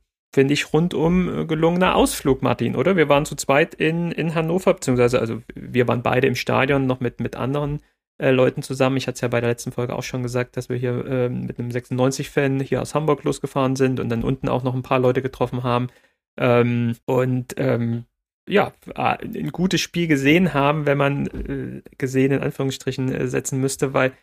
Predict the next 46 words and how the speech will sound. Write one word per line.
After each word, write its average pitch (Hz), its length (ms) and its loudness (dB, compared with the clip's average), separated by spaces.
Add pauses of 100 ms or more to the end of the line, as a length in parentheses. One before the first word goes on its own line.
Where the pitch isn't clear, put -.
(200)
tatsächlich, 147 560 0
Martin, 139 280 -2
ich 135 140 -8
weiß 131 180 -2
nicht, - 140 -8
wie 135 40 -6
es - 120 -14
dir 139 140 2
ging, 139 220 0 (380)
ich - 100 -12
finde, 139 340 4
wir 139 100 0
haben, 143 320 -2
das 131 160 -6
muss 135 140 -4
man 139 80 2
jetzt - 100 -6
mal 131 100 0
zugeben, 139 380 -2 (480)
oder 123 100 0
ich 131 120 -2
habe 135 160 -2
auf - 100 -6
jeden 139 140 0
Fall 127 240 0
zu - 140 -4
viel 147 160 -4
Bier 156 140 0
getrunken 156 500 -4 (260)
vorm 151 160 0
Spiel, 196 320 -4 (160)
<laughs> - 340 -2
muss 160 120 2
ich 143 180 -4
ehrlicherweise 139 720 2
mal 131 220 4
sagen, 139 340 4
weil 131 140 4
ich 131 120 -2 (420)
dann 143 120 4
echt - 300 0
von 175 140 6
der 170 80 6
ersten 190 280 4
Halbzeit 180 500 4
irgendwie, 170 540 6